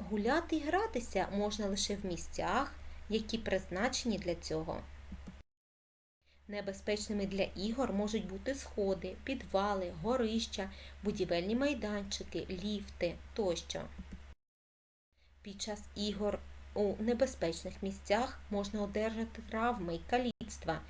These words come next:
різного ступеня тяжкості. Під час ігор не варто демонструвати свою хоробрість одноліткам, стрибаючи з великої висоти,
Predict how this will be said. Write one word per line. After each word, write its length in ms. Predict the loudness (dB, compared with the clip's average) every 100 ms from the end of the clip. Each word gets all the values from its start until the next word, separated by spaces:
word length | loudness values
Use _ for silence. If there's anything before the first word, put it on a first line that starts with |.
| -14 -10 0
різного 640 | 2 2 0 4 6 4 2
ступеня 600 | -6 -2 -2 0 2 2
тяжкості. 800 | 4 2 2 -2 -4 -8 -6 -8 -8 -12 -12 -14 -14 -14 -14 -14 -14 -14 -14 -16 -14 -12 -10 -10 -14 _ _ _ _ _ _ _ _ _ -20 -14
Під 200 | -8 -2
час 280 | -2 -2 -2
ігор 380 | 0 0 2 4
не 120 | 4
варто 340 | 6 6 6 4
демонструвати 760 | 2 0 0 2 4 4 4
свою 320 | 2 2 0
хоробрість 580 | 4 4 6 4 0 0
одноліткам, 680 | 2 2 4 0 -2 -6 -6 -10 -12 -12 -10
стрибаючи 640 | 4 6 8 8 6 0
з 40 | 0
великої 420 | 4 4 4 0
висоти, 600 | 0 -4 -6 -4 -2